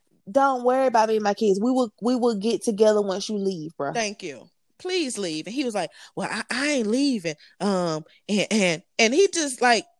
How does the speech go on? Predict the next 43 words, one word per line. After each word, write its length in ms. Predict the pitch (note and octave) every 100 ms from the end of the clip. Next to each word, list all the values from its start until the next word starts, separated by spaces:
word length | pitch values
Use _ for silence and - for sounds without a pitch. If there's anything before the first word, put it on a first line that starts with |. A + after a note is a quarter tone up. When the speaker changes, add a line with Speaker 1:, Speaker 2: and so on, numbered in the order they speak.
| _ -
Speaker 2:
come, 200 | G4+ F4+ -
he's 260 | C#4+ F4
like, 280 | D4+ A3+ F3+ - -
um, 380 | - G3 F#3+ E3+ - - G#3+
"I 80 |
just 180 | B3 G#3+
think 160 | A3 G#3
it'll 140 | A3
be 100 | F#3+
better 500 | E3+ G#3+ A3 G#3 G3 - - -
if, 340 | F#3 F3+ F3
you 100 | F#3
know, 360 | G3 F3 F3 E3+
um, 560 | F#3 F3+ F3 D#3+ D3+ D#3 _ - - _ _ _
it, 220 | G3 G3+ -
it's 180 | F#3+
my 220 | F#3 G#3+ B3
time. 720 | D4 C4 A3+ A3+ A3+ A3 A#3 _ -
The 60 |
kids 400 | D#3+ B3+ B3 A3+
just 180 | G3+ G3+
stay 320 | - A3 A3+
here. 460 | G3 A#3 A3 G#3+ A3+ _ -
When 160 | - F3
it's 120 | F3
my 180 | G#3+ A3
time, 380 | A3 A#3+ G3+ G3+
I 140 | F#3 G#3
come, 360 | - A#3 G#3+
and 80 | F3
then 180 | F3 E3
you 240 | E3 E4+ B3+
go 340 | G3+ E3+ D#3 _ _ -
to 100 | F#3
the 80 | D#3+
house, 380 | G3 C#3 C#3+ -
and 120 | F#3
then 260 | G3 F3 D#3+ _
we 120 | A3
just 240 | A3+ F3 -
switch 280 | G#3+ A#3 A3+
like 240 | G3+ F#3+
that." 300 | A#3+ G#3+ D3